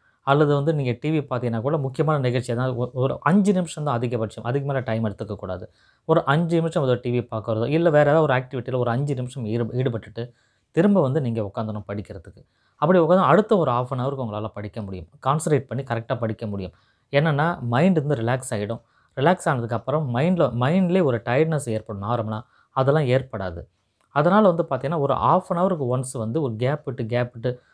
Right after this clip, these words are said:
அஞ்சு நிமிஷமோ அல்லது ஒரு பட்ட-, பத்து நிமிஷமோ வந்து கேப் விட்டு படிச்சா அப்படின்னு சொன்னா, நிச்சயமா வந்து மதிப்பெண் வந்து நிறைய எடுக்கிறதுக்கு வாய்ப்புகள் உண்டு. காரணம் என்னன்னா,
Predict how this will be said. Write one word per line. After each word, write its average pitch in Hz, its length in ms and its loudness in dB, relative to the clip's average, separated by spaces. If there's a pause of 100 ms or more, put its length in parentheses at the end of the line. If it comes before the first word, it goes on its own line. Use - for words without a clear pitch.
(140)
அஞ்சு 156 380 2
நிமிஷமோ 135 240 -4
அல்லது 123 240 2
ஒரு 113 120 0
பட்ட-, 117 320 -2
பத்து 131 400 -4
நிமிஷமோ 135 260 -4
வந்து 123 180 -2
கேப் 127 240 2
விட்டு 120 200 -6
படிச்சா 110 380 -6
அப்படின்னு 110 320 -4
சொன்னா, 104 380 -8 (420)
நிச்சயமா 175 500 2
வந்து 143 220 0
மதிப்பெண் 139 460 0
வந்து 123 180 -2
நிறைய 123 280 2
எடுக்கிறதுக்கு 113 260 -2
வாய்ப்புகள் 113 460 -4
உண்டு. 104 280 -4
காரணம் 127 540 0
என்னன்னா, 113 280 -4